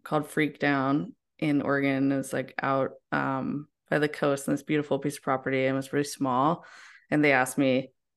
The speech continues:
like, "What do you wanna do? Like, we know you do all kinds of things. What do you wanna do?" And I was like, "I wanna D J, <laughs> actually. I wanna D J, and then I wanna play a songwriter,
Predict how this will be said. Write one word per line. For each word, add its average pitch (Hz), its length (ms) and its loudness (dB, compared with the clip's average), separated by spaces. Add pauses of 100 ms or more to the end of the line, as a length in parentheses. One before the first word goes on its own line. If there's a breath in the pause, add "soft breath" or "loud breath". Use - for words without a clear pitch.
(400)
like, - 420 -2 (220)
"What 165 80 -4
do 190 60 4
you 208 80 4
wanna 226 180 2
do? 233 340 0 (180)
Like, 131 180 -4
we 143 100 2
know 151 200 2
you 151 420 -2 (220)
do 147 220 -2
all 143 100 0
kinds 147 240 0
of 143 100 -4
things. 170 260 2
What 135 120 -2
do 143 60 0
you 139 60 -4
wanna 131 180 -2
do?" 147 140 -4
And - 80 -4
I 117 40 -4
was 113 80 -10
like, - 180 -12
"I - 140 -10
wanna 247 180 -4
D 180 240 -8
J, - 220 -2 (100)
<laughs> - 380 0
actually. 165 520 2
I 165 60 4
wanna 214 220 6
D 170 180 2
J, 208 220 6
and 175 100 4
then 156 100 4
I 147 60 4
wanna 143 160 2
play 143 180 2
a 135 40 4
songwriter, 85 680 0